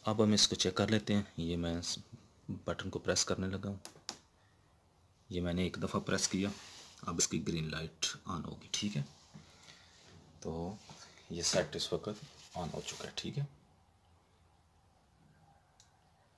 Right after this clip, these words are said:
<clears throat> ये देख सकते हैं सेट इस वक्त हमारा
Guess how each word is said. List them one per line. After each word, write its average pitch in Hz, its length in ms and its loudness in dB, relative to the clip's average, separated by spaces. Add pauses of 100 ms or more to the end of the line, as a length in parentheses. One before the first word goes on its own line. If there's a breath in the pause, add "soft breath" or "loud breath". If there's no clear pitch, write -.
(2000)
<clears throat> - 1800 -6
ये 82 80 -4
देख - 180 0
सकते - 280 -2
हैं 113 160 -4
सेट - 300 -2
इस - 160 -2
वक्त - 180 -4
हमारा 82 240 -2